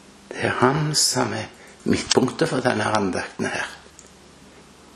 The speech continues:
Akkurat Jesus ifra Nazaret. Amen. Det ser ut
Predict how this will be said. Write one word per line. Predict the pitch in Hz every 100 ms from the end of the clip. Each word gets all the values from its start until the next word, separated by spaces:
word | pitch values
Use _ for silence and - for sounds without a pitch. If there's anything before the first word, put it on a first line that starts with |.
| - - - - - -
Akkurat | - - - 139 - -
Jesus | 117 127 - - -
ifra | 127 - 117
Nazaret. | 120 123 - - - - - - - - - - - - - - - - - - - - - - - - - - - -
Amen. | 98 120 147 120 - - - - - - - - - - - - - - -
Det | 101
ser | - 160
ut | 147 135 -